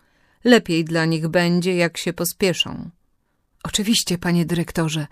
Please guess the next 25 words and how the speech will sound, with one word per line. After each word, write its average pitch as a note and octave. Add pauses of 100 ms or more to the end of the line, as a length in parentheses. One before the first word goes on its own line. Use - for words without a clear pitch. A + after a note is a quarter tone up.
(360)
odpowiedziała C#3+
sekretarka. - (680)
Dyrektor G#3+
obserwował D#3+
dział D#3 (280)
przez -
przyciemnione D3+
szyby. C#3+ (720)
Po F3
niecałej F3
minucie F#3
ujrzał F3+
obu D#3+
wezwanych D#3
mężczyzn, E3 (380)
którzy F#3+
zbliżali E3+
się E3
szybkim D#3
krokiem. - (640)
Pracowali G#3+
na G3
tym F3+
samym F3+
piętrze E3+